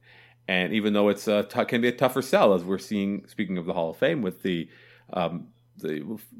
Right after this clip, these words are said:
lagging numbers for someone like Scott Rowland and how Larry Walker is, is, could maybe get in, but there's still, it looks like a, I don't know,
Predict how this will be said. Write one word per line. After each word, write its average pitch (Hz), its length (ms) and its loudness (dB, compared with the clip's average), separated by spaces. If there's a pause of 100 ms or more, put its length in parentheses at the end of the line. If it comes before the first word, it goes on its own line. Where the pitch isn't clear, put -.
(120)
lagging 104 880 4
numbers 104 420 2
for 92 180 -4
someone 82 280 -6
like 76 120 -8
Scott - 300 -2
Rowland 139 400 6 (260)
and 90 140 -6
how 85 240 -2
Larry 82 340 -4
Walker 104 500 2
is, 95 280 -4 (200)
is, - 380 -18 (400)
could 151 260 2
maybe 156 280 2
get 156 160 2
in, 160 160 2
but 110 220 -2
there's 92 260 -2
still, 104 380 2
it 98 340 -2 (340)
looks - 380 -14
like 110 160 -10
a, - 60 -18 (280)
I 98 100 -8
don't 104 100 -4
know, 98 200 -4